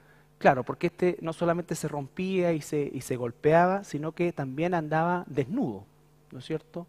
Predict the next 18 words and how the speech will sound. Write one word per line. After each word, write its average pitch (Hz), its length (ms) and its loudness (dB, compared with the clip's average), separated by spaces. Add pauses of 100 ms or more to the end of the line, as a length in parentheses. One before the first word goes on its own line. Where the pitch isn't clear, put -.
Como 131 200 -12
parte 143 340 -2
de 131 100 -2
su, 123 300 -8 (440)
de, 120 300 -4
de 120 160 -8
su 120 380 -14
expresión. 139 600 -8 (520)
Pero 262 300 4 (100)
cuando 185 480 -4 (500)
Jesús - 360 -4
expulsa 240 680 -4
a 123 140 -2
la 117 140 -2
legión, 147 640 -2 (440)
¿no 151 80 -8
es 147 60 -10
cierto? 180 440 -2